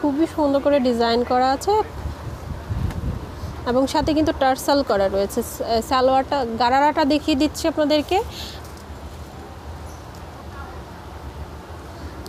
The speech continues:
এটা হচ্ছে গারারাটা, পুরোটা গারারা gorgeous। আপনারা, আহ, যে পরলে কিন্তু খুবই ভালো লাগবে। প্রাইসটা same চলে আসবে ছত্রিশশো টাকা।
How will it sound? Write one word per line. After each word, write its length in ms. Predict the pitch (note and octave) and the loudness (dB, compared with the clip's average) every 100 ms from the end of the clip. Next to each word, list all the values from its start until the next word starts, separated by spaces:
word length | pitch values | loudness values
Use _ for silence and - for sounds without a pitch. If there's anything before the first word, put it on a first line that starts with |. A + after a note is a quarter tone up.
| G#3+ | -2
এটা 200 | G#3+ B3+ | 2 2
হচ্ছে 220 | C#4 F4+ | 2 0
গারারাটা, 640 | C#4 A3 G#3 G3 F#3+ F3 - - - - - - - - - - - - - | 2 2 2 0 -2 -4 -8 -12 -12 -12 -14 -14 -14 -14 -14 -14 -14 -16 -4
পুরোটা 280 | C#4+ D4 D4 | 2 2 4
গারারা 420 | D4 B3+ B3+ C4 | 2 4 4 4
gorgeous। 680 | C4 B3 A#3+ A3 C4+ F4+ - | 4 4 4 4 2 2 0
আপনারা, 360 | - A3+ A#3 A#3+ | -4 0 2 2
আহ, 80 | A#3 - A#3 A3+ A3 A3 | 2 0 0 2 2 0
যে 120 | G#3+ A3 - | 0 -2 2
পরলে 280 | C#4 C#4+ D4 | 4 6 4
কিন্তু 200 | D4+ C#4+ | 4 2
খুবই 160 | - C#4+ | 2 2
ভালো 220 | C4+ C#4 | 4 4
লাগবে। 320 | D4 D4 C#4 | 6 4 2
প্রাইসটা 420 | F4 C4+ B3 - - - - | 0 2 0 0 -2 -4 0
same 200 | D#4 D#4+ | 2 4
চলে 220 | E4 D#4+ | 4 4
আসবে 180 | D#4+ F4 G4+ | 4 2 2
ছত্রিশশো 520 | C#4 - A3+ A3 G3 | 0 2 2 2 -2
টাকা। 220 | - - | -6 -6